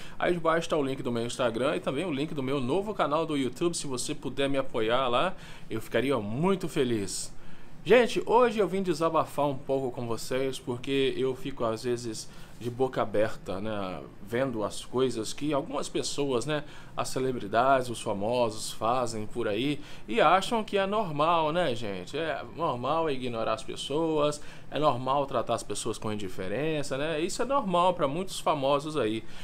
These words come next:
E o pior ainda, gente, é quando isso acontece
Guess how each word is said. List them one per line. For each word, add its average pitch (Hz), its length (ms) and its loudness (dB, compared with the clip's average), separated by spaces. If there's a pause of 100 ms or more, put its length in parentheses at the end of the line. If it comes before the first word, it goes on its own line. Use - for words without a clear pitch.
(160)
E 226 60 0
o 247 40 0
pior 214 360 6
ainda, 165 420 2
gente, 107 340 -4
é - 140 -2 (100)
quando 202 640 2
isso 190 320 -2
acontece 175 840 -2